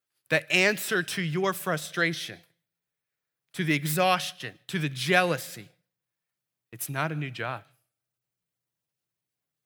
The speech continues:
It's not a different circumstance. It's not a new boss.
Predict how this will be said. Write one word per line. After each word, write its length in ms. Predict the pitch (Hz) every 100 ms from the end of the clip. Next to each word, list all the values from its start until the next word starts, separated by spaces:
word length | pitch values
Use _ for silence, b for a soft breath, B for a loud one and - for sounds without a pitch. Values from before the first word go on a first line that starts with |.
| _ _ _ _
It's 160 | - -
not 160 | 143
a 60 | 160
different 320 | 147 151 151
circumstance. 800 | - 139 135 131 - 127 127 120 - _ _ _ _ _ _ _ _ _ -
It's 160 | - -
not 180 | 135
a 60 | 156
new 160 | 160 156
boss. 800 | 135 143 147 151 - - -